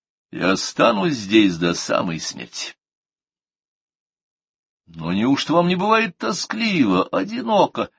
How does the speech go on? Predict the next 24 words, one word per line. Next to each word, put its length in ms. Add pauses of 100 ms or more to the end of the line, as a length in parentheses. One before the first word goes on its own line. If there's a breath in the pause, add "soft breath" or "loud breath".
(100)
Он 180
фыркнул. 480 (1120 loud breath)
«Мой 300
бедный 520
друг, 600 (680)
вы 260
не 260
понимаете, 720
что 180
такое 240
художник». 880 (1200)
Капитан 380
Брюно 320
мягко 340
улыбнулся, 680 (320)
и 60
в 20
его 220
темных 520
добрых 340
глазах 440
появилось 440
странное 560
выражение. 520